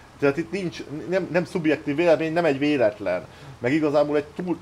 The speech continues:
túl ste-, azért akartam mindig, hogy egy full steril, ö, rendszeren, ö, tudjam bemutatni ezt az egészet, bazza, és,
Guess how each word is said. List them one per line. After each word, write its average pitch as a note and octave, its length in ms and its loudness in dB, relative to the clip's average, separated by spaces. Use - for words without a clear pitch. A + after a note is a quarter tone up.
túl F#3 180 0
ste-, - 240 0
azért F3 240 4
akartam C#3+ 360 0
mindig, D#3 240 -2
hogy C3+ 120 -2
egy C3 120 -2
full F#3 240 -2
steril, A2+ 460 0
ö, A#2 220 0
rendszeren, A#2+ 720 2
ö, A#2 240 0
tudjam C3 360 0
bemutatni A#2+ 500 0
ezt A#2 180 -6
az A#2 80 -6
egészet, E3 420 0
bazza, G3+ 360 0
és, G#3 220 2